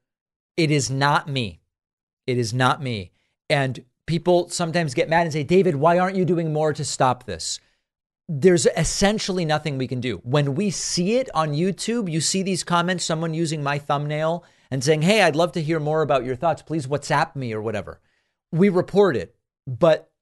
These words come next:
it's like, you know, whack-a-mole. These things are popping up faster than we can beat them back. So the only way to communicate with the show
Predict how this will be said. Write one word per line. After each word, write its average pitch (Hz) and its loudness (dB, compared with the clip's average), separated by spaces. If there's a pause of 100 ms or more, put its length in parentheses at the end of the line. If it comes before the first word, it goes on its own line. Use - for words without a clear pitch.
(200)
it's - -4
like, 156 0
you 160 -2
know, 139 0
whack-a-mole. 127 0
These 139 -2
things 160 -4
are 139 -4
popping 143 -4
up 131 -4
faster 127 -4
than 110 -6
we 120 -2
can 120 -8
beat 127 -10
them 110 -6
back. 95 -8 (300)
So 139 4 (360)
the 156 0 (100)
only 220 4
way 180 2 (180)
to - -6
communicate 151 -2
with 143 -4
the 139 -2
show 139 2